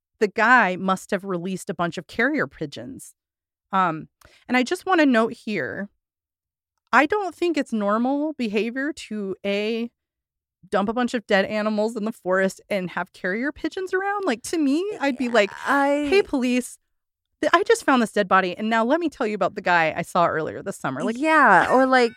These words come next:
Speaker 2: what, he just had them in his, loose in his car and just
Speaker 1: Yeah.
Speaker 2: opened the door and was like, "Be free."
Speaker 1: Now, I know we have a lot of pigeons in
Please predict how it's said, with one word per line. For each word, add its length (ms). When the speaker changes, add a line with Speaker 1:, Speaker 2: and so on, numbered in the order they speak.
Speaker 2:
what, 280
he 140
just 200
had 260
them 160
in 80
his, 160
loose 320
in 80
his 120
car 460
and 120
just 120
Speaker 1:
Yeah. 180
Speaker 2:
opened 280
the 60
door 400
and 80
was 140
like, 240
"Be 120
free." 640
Speaker 1:
Now, 160
I 100
know 140
we 120
have 100
a 40
lot 200
of 100
pigeons 560
in 80